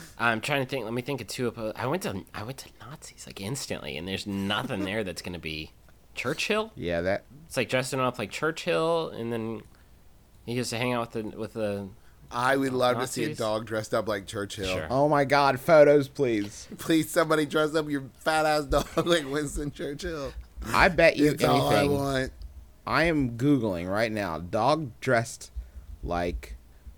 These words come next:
Speaker 3: Bee.
Speaker 2: Winston.
Speaker 3: Dog dressed
Speaker 1: It
Speaker 3: like bee. Bee dogs.
Speaker 2: <laughs> So, okay,
Speaker 3: Google
Speaker 2: so
Speaker 3: it. Google bee dogs.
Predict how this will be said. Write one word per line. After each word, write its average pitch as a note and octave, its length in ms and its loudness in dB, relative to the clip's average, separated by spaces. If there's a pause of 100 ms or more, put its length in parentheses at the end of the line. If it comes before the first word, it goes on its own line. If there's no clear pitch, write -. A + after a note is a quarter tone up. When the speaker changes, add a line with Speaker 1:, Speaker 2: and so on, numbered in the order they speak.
Speaker 3:
Bee. G#2+ 180 -4
Speaker 2:
Winston. A2+ 1040 -4
Speaker 3:
Dog A2+ 500 0
dressed A2 300 -4
Speaker 1:
It - 80 -6
Speaker 3:
like F#2+ 260 -4 (140)
bee. E2 340 -10 (120)
Bee A#2 200 -4
dogs. F2+ 640 -8
Speaker 2:
<laughs> - 60 -6 (800)
So, - 260 0
okay, D#3 460 2
Speaker 3:
Google E3+ 260 8
Speaker 2:
so D3+ 160 8
Speaker 3:
it. D3 220 0
Google D3+ 260 0
bee D#3 160 2
dogs. G#2+ 480 -2